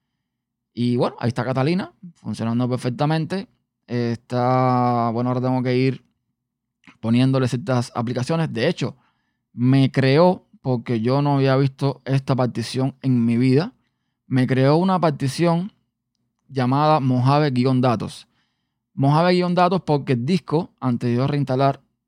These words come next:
el disco donde está el sistema, se llamaba Mojave. Entonces parece que él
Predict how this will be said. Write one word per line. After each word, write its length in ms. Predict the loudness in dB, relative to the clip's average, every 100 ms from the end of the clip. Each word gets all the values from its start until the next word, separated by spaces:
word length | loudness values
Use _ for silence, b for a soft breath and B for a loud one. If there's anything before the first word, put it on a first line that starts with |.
| _ _
el 180 | -6 -4
disco 220 | -4 -2
donde 80 | -2
está 100 | 0
el 160 | -2
sistema, 280 | -2 0 0
se 120 | 0
llamaba 300 | 0 0 0
Mojave. 580 | 0 -2 -2 0 0 -6 _ _ _ _
Entonces 240 | -8 -2 0
parece 300 | 0 -2 -2
que 180 | 0
él 160 | 0 -2